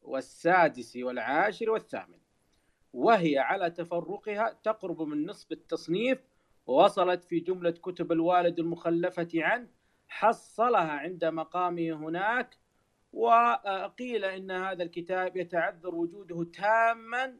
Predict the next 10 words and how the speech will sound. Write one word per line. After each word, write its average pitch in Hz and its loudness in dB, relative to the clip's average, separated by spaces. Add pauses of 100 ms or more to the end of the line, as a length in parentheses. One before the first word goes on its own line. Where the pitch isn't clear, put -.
(140)
لأن 175 -6
المثالب 175 -2
المذكورة 165 -4
فيه 180 -6
في 165 -4
بعض 175 4
قبائل 175 4
اليمن، 226 0 (480)
وأعدم 175 4
أهل 170 -6